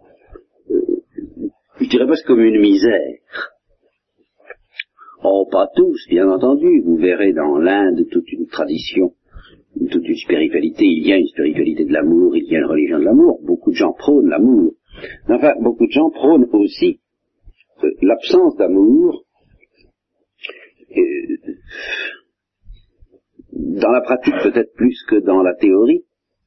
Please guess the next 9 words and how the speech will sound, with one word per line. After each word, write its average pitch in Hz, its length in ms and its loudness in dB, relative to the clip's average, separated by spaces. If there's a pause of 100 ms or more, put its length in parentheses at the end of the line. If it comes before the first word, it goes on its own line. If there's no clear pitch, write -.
(440)
Ils 240 420 0
éprouvent 370 460 2
vraiment 117 280 2
comme 117 160 2
une 127 120 4
humiliation 180 720 4
le 165 80 2
fait - 140 -2
d'aimer. 87 420 -2